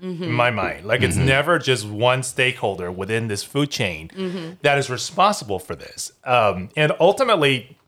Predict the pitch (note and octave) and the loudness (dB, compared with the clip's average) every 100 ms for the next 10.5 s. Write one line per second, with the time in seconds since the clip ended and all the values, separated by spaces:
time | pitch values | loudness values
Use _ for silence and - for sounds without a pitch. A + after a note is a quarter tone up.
0 | _ _ _ - D3+ - G#3 G#3 D3+ C#3+ | _ _ _ -2 -2 2 4 6 6 4
1 | C#3+ C#3 C#3 C#3 D#3 F3+ C#3+ B2 C#3 D#3 | 2 4 4 6 6 4 0 0 0 2
2 | D3+ A#2 - A2 G2+ A#2 C3 C3+ A#2+ G#2+ | 2 2 0 -4 -4 2 4 4 2 -2
3 | A2 A#2 C#3+ E3 E3 G#2+ G2 F2+ - E2 | -2 0 0 0 -2 -2 -2 -6 -8 -10
4 | A#2 - - - - - _ - C3+ B2 | -10 -14 -20 -20 -20 -20 _ -2 0 0
5 | C3 C#3 B2+ D3+ E3+ E3 C3 - - D3 | 0 -2 4 4 4 4 2 0 0 0
6 | - G#2+ F#2 G2 A2 A#2+ A#2 - _ _ | 0 -6 -6 -8 -2 -2 -2 -6 _ _
7 | - B2 F3+ D#3 A2+ F2+ E2+ - - - | -4 2 2 2 -2 -4 -10 -12 -16 -16
8 | _ - G2+ G#2+ F2 E2+ - C#3 C3+ A#2+ | _ -2 2 2 0 -4 -4 2 4 4
9 | G2+ G2+ B2 F3+ F#3 G3+ G#3+ A3+ B3+ A3 | 0 -4 0 2 4 2 2 2 0 -2
10 | C#3 C3+ B2+ A2+ - | 2 4 4 2 -6